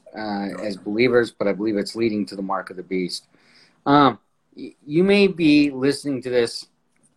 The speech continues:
and with the last couple of minutes that I've left, I just wanna say, um, this is not to scare you, and it's not even to get you angry. The purpose of this is to cause you to reflect on your heart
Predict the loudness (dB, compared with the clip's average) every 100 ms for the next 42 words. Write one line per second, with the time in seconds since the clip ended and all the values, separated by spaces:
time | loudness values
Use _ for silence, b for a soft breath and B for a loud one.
0 | _ _ _ -6 -4 -2 0 0 -2 -6
1 | -6 -6 -6 -6 -6 -6 -4 -6 -6 -8
2 | -8 -6 -8 -8 -6 -6 -6 -10 b b
3 | b b b -8 -4 -4 -6 -10 _ _
4 | _ _ _ _ _ _ _ -12 2 2
5 | 2 2 2 2 -6 -4 0 0 -2 -6
6 | -12 _ _ _ _ -6 -4 -4 -4 -2
7 | 0 0 -2 -2 -4 -4 -6 -6 -8 -6
8 | -4 -2 -4 -8 _ _ _ _ _ _
9 | _ _ _ _ _ _ _ -8 -6 -4
10 | 2 2 4 2 2 0 0 -2 -4 -10
11 | _ _ _ _ _ _ -10 -8 -6 0
12 | 2 2 0 -2 -2 -2 -4 -2 -2 0
13 | 0 0 -4 -4 -4 -6 -6 -4 -4 -6